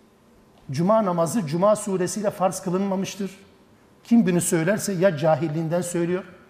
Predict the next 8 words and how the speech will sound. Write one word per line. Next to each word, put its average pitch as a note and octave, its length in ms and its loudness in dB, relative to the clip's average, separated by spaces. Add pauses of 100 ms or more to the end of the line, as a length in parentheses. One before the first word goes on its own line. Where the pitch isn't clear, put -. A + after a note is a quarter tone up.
(600)
ya D#3 160 0
da, D3 320 0 (600)
ya B3 80 -8
da A3 100 -4
başka E3 260 -2
bir C#3+ 60 -4
niyeti B2+ 300 -6
vardır. - 400 -20